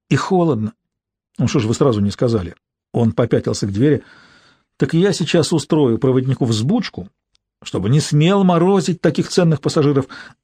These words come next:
а пока тщательно поройтесь в воспоминаниях. Всё-таки пришлю вам одного бесценного проводника, он обработает вашу рану».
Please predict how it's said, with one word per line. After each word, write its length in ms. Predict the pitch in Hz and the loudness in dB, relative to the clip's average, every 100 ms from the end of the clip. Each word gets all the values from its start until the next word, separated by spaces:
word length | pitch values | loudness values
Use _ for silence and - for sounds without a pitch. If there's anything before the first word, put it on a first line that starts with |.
| _ | _
а 100 | - | -4
пока 300 | 127 139 170 | -2 0 0
тщательно 760 | 160 - - 175 196 196 180 180 | -2 -4 -4 -2 -2 0 0 0
поройтесь 580 | - 160 175 175 151 135 | 0 0 0 0 -2 -4
в 40 | |
воспоминаниях. 680 | 135 - 156 165 165 135 101 - - _ _ _ _ _ | -4 -2 0 2 2 0 -2 -10 -20 _ _ _ _ _
Всё-таки 320 | - 143 135 135 | -4 -4 0 2
пришлю 420 | 151 143 180 214 | 2 2 2 2
вам 280 | 190 160 - _ _ | 2 0 -4 _ _
одного 420 | 131 131 147 147 | 0 2 2 2
бесценного 560 | 139 143 - 156 131 127 | 2 0 0 0 2 0
проводника, 640 | - 131 131 135 - 123 - | 0 0 2 0 0 -2 -4
он 180 | - 160 | -2 0
обработает 460 | 156 156 147 139 127 | 2 2 2 0 0
вашу 220 | 123 143 | 0 0
рану». 260 | 131 92 | 0 -2